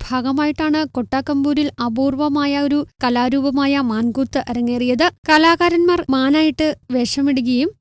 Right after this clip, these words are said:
മാനിനെ വേട്ടയാടുകയും പിന്നീട് മാനിനെ വെടിവെച്ച് വീഴ്ത്തുന്നതാണ് ഈ കലാരൂപത്തിന്റെ പ്രത്യേകത. പഴയ രാജഭരണകാലത്ത് നിലനിന്നിരുന്ന ഒരു പരമ്പരാഗത ഉത്സവമാണ് മാൻകൂത്ത്.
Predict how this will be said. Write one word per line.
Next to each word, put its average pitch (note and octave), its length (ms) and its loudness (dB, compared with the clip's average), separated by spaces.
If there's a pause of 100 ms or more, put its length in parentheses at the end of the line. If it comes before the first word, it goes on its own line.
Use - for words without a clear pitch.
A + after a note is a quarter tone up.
മാനിനെ E4 380 6
വേട്ടയാടുകയും D4+ 840 0 (180)
പിന്നീട് C#4+ 240 2
മാനിനെ C#4+ 420 4 (180)
വെടിവെച്ച് C4+ 380 2
വീഴ്ത്തുന്നതാണ് C#4+ 760 0
ഈ B3 200 -4
കലാരൂപത്തിന്റെ B3 560 -2
പ്രത്യേകത. A#3 480 -4 (320)
പഴയ C4 220 2
രാജഭരണകാലത്ത് B3+ 1080 -2
നിലനിന്നിരുന്ന B3 600 0
ഒരു C4 240 0
പരമ്പരാഗത A#3+ 600 -2
ഉത്സവമാണ് B3+ 640 0
മാൻകൂത്ത്. A#3 580 0